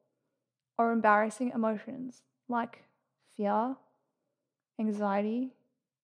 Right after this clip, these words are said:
guilt, anger, rage, shame, hurt, sadness, sorrow,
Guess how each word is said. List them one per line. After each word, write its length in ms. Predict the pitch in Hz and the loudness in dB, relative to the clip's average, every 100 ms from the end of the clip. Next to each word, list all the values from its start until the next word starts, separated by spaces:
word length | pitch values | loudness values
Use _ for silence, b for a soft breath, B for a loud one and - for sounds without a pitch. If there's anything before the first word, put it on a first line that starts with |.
| 226 | -2
guilt, 400 | 214 220 240 - - _ _ _ _ _ _ _ - | 0 0 -4 -12 -20 _ _ _ _ _ _ _ -2
anger, 580 | 214 214 220 220 247 254 _ _ _ _ _ _ _ | 0 2 2 2 0 -6 _ _ _ _ _ _ _
rage, 800 | 226 214 202 208 233 233 - - _ _ _ _ | 0 2 2 0 -4 -6 -12 -18 _ _ _ _
shame, 720 | - - 240 240 254 247 254 - _ _ _ _ _ _ _ _ | -18 -6 -2 0 0 -2 -4 -8 _ _ _ _ _ _ _ _
hurt, 640 | - 220 214 220 - - - _ _ _ - | 0 4 4 2 -8 -20 -20 _ _ _ -14
sadness, 920 | - 220 214 214 220 214 - - _ _ _ _ | 0 4 4 2 -6 -10 -18 -20 _ _ _ _
sorrow, 640 | - - 214 208 202 202 | -10 -2 2 2 2 -2